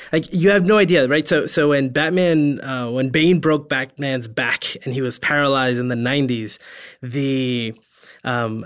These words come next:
this guy named Azrael kind of takes over the mantle, and he comes out and he's using Batman's costume, but then he changes, uh, into this new costume. And,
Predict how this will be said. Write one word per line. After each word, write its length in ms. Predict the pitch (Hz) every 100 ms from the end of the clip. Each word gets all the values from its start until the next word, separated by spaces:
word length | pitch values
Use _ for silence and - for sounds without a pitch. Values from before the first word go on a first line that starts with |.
| -
this 280 | 135 143
guy 240 | - 143 147
named 180 | 139 135
Azrael 560 | 131 123 123 135 131
kind 180 | 123 131
of 80 | 120
takes 280 | 151 139 143
over 200 | 127 127
the 80 |
mantle, 460 | 113 123 156 160 117
and 160 | 127 131
he 80 |
comes 300 | 139 165 147
out 260 | 139 135 -
and 140 | 143
he's 200 | 156 170
using 280 | 151 180 160
Batman's 400 | 131 139 139 120
costume, 320 | - 147 156
but 100 | 131
then 100 | 127
he 80 | 143
changes, 680 | - - 170 190 160 123 - - - - -
uh, 240 | 131 127 127
into 220 | 143 147
this 180 | 135 120
new 160 | 147
costume. 440 | 151 131 120 123 120
And, 340 | 143 135 127